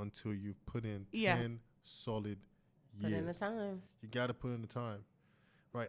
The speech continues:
Speaker 1: I was in an investment meeting yesterday that I never thought in my wildest dream that I would be in.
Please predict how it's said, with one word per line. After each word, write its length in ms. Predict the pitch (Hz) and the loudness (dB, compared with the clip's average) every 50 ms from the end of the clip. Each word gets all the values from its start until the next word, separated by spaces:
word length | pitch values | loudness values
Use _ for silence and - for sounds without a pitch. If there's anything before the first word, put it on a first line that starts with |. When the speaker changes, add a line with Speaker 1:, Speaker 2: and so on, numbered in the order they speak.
| - - | -2 0
Speaker 1:
I 80 | 123 | 4
was 180 | 127 139 139 131 | 6 6 6 6
in 100 | 123 117 | 6 4
an 100 | 113 110 | 2 4
investment 500 | 107 107 98 117 127 127 - - 120 107 | 2 2 4 2 2 2 0 -2 -2 0
meeting 240 | 110 107 107 104 101 | 0 0 0 -2 0
yesterday 380 | 104 110 104 - - 107 104 | -2 -2 -2 -4 -6 -6 -4
that 160 | 98 98 95 | -4 -4 -4
I 80 | 98 95 | -4 -4
never 320 | 90 101 104 107 101 104 | -4 -4 -6 -4 -4 -6
thought 300 | 98 - - 107 104 98 | -6 -6 -6 -6 -4 -4
in 100 | 101 95 | -6 -8
my 120 | 95 95 92 | -8 -8 -8
wildest 480 | 92 92 95 98 98 95 95 95 90 | -8 -8 -8 -8 -8 -8 -8 -8 -8
dream 160 | - 98 92 90 | -10 -10 -10 -10
that 120 | 90 87 | -10 -10
I 60 | 90 90 | -10 -10
would 100 | 87 85 | -10 -10
be 100 | 87 95 | -10 -8
in. 180 | 95 90 85 | -8 -8 -8